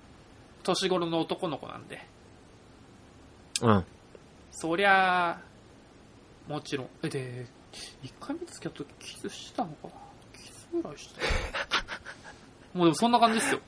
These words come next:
Speaker 1: 本当に。
Speaker 2: あ、そうなんだ。
Speaker 1: 手繋いでとか、もうそんなレベル。半年間、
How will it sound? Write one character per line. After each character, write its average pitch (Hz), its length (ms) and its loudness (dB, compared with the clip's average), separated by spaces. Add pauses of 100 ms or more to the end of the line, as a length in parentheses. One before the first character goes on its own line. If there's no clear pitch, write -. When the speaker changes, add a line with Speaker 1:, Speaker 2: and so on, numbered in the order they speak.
(120)
Speaker 1:
本 135 100 -2 (200)
当 143 80 2
に。 139 80 -2 (380)
Speaker 2:
あ、 123 200 0
そ 175 460 12
う 127 40 12
な 107 260 8
ん 101 40 -4
だ。 - 60 -2
Speaker 1:
手 220 300 8
繋 147 440 4
い 143 120 6
で 139 120 6
と 135 80 -2
か、 135 80 -10
も 135 60 -6
う - 20 -8
そ 175 140 -2
ん 160 100 -4
な 156 100 4
レ 147 60 2
ベ 131 60 -2
ル。 - 60 -6
半 175 300 0
年 - 240 -6
間、 135 200 -4